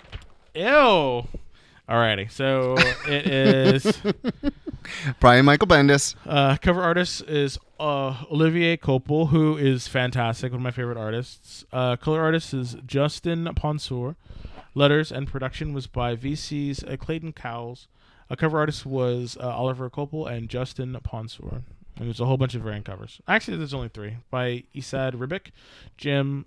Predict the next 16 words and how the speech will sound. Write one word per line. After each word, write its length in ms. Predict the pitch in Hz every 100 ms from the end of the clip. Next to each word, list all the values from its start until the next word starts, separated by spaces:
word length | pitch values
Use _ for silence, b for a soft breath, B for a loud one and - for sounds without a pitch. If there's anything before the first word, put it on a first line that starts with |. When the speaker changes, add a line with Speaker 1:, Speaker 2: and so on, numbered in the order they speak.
| _
Speaker 1:
uh, 320 | 139 131 123 117
Kim 460 | - 185 180 180 - _ 143
Jongji, 800 | 127 135 135 135 123 143 214 - -
and 440 | 135 123 117 113 -
Phil 540 | - 180 180 175 170 - _ -
Anoto. 680 | 131 131 127 - 110 104 123 _ _ _ _ _ _ -
So, 360 | 113 107 107 107
yeah, 180 | 175 226 - _ _ -
not 120 | 131
that 100 | 165
many. 220 | 175 165 139 b b b b b b b b b b
So 120 | -
what'd 160 | 320 330
you 60 | 285
think, 180 | 180 147
Rich? 360 | 165 - -